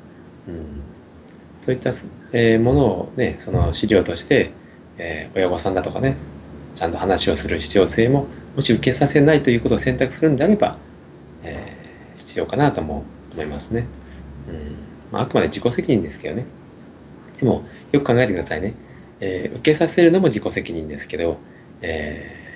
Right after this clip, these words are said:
ー、受けさせないのも、どちらも自己責任ですよ。うん。自己責任です。どっちみちね。医者は責任を取らなくてもいいというふうな立場で、あの仕事をやってますからね。うん。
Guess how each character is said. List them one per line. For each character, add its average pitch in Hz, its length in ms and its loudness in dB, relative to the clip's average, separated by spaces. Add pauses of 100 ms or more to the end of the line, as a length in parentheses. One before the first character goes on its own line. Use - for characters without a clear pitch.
(1080)
ー、 131 60 -12
受 156 120 4
け - 20 4
さ 156 120 2
せ 160 120 4
な 156 120 8
い 147 60 6
の 165 80 4
も、 151 220 2
ど 156 120 2
ち 151 120 -2
ら 147 100 4
も - 180 0 (220)
自 110 120 -2
己 107 80 -2
責 92 220 -4
任 71 140 -12
で 65 60 -18
す - 100 -10
よ。 - 80 -8 (1080)
う 80 40 -14
ん。 71 160 -12 (760)
自 - 80 -6
己 107 100 0
責 - 260 -4
任 - 140 -18
で - 80 -20
す。 - 160 -20 (720)
ど 107 80 0
っ 107 40 0
ち 101 100 -4
み 87 100 -6
ち - 120 -10
ね。 123 100 -4 (560)
医 - 20 -8
者 - 200 4
は 117 80 2
責 123 240 -2
任 123 160 6
を - 20 2
取 127 100 2
ら 135 80 6
な 135 120 2
く - 60 -18
て - 100 -2
も 101 180 2
い 160 100 4
い 139 80 -4
と 113 100 2
い 104 140 4
う 104 40 4
ふ 101 140 -8
う 113 40 4
な 98 120 4
立 113 220 -2
場 123 120 4
で、 151 240 2
あ 107 60 2
の 101 100 4
仕 - 260 -4
事 90 340 0
を 120 40 6
や - 60 2
っ - 20 -10
て 82 80 -12
ま 80 80 -6
す - 100 -14
か - 60 -16
ら - 80 -16
ね。 143 120 -10 (1000)
う - 20 -8
ん。 71 220 -10